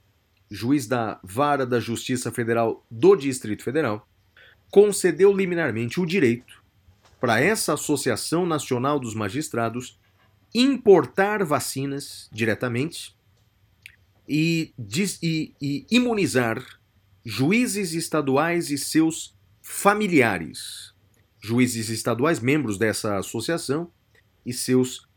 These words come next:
é, familiares. É, essa decisão é absolutamente ilegal.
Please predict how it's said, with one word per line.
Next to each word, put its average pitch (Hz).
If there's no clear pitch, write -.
é, 120
familiares. 123
É, 113
essa 202
decisão 190
é 233
absolutamente 214
ilegal. 107